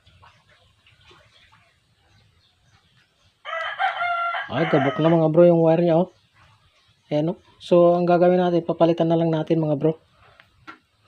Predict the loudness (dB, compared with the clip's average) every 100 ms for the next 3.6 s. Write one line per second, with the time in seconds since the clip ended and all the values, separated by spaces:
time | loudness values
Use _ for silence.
0 | _ -20 -20 _ _ _ _ _ -20 -20
1 | -20 _ _ -20 -16 -16 -2 0 2 2
2 | 4 4 6 4 4 4 0 0 0 2
3 | 0 0 -2 2 2